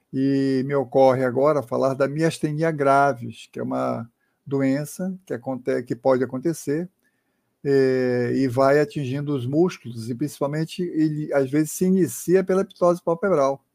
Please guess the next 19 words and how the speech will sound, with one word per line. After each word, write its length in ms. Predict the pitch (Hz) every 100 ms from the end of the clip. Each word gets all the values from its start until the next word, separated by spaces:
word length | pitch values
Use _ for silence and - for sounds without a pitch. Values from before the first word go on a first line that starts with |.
| _ _ _ _ _ -
Então, 800 | 131 127 - 135 139 143 147 - _
eh, 720 | - 135 131 127 127 123 127
ela 160 | 127 131
tem 140 | 131
que 60 | 127
fazer, 240 | 139 131 131
além 220 | 139 202
do 80 | 160
exame 220 | 143 139
neurológico, 720 | 139 131 123 127 156 147 123
já 120 | 123
deve 200 | 127 127
ter 120 | 127
feito, 320 | 120 143 160 -
pra 120 | 131
ter 220 | 120 123
feito, 540 | 123 123 120 123 117 - _ _ _ _ _
eh, 800 | 127 123 120 120 117 123 120 123 120
isso, 220 | -